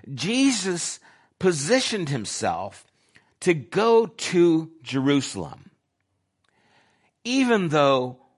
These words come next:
waiting for him was the cross. A-, and in Luke nineteen, we have his entry into Jerusalem. A-, and we call it the triumphant entry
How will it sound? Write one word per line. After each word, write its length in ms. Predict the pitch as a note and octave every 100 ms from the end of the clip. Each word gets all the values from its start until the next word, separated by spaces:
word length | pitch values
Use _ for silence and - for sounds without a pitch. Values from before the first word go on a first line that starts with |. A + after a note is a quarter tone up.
| -
waiting 600 | C3+ G3+ A#3 C4 G#3+ E3+
for 360 | - C#3 C3
him 540 | A#2 C#3+ B2+ A#2+ B2 A#2 _ _ _ _ _ _ _ _ _
was 300 | A2 B2 G#2
the 100 | A2+
cross. 760 | - G2 - - - - - _ _ - -
A-, 200 | F3 F#3
and 100 | F#3+
in 180 | F#3
Luke 200 | G3 B3
nineteen, 680 | A3 G#3+ G3+ - A3+ G#3+ F3+
we 160 | F3 E3
have 580 | - F3+ F3 E3 D3+ - -
his 400 | _ E3 E3+ C#3 -
entry 500 | E3+ F#3+ - E3 D3
into 400 | F3 F3+ D#3+ D#3
Jerusalem. 720 | C#3 D3 D3+ - A2 G2 E2 - - -
A-, 40 |
and 320 | E3+ F3 F#3
we 100 | F#3+
call 400 | F3+ - B3 B3+
it 120 | B3
the 120 | F#3 F3
triumphant 720 | - F3+ F3 F3 F#3 D#3+ D3
entry 580 | D#3 F3 - C#3+ C3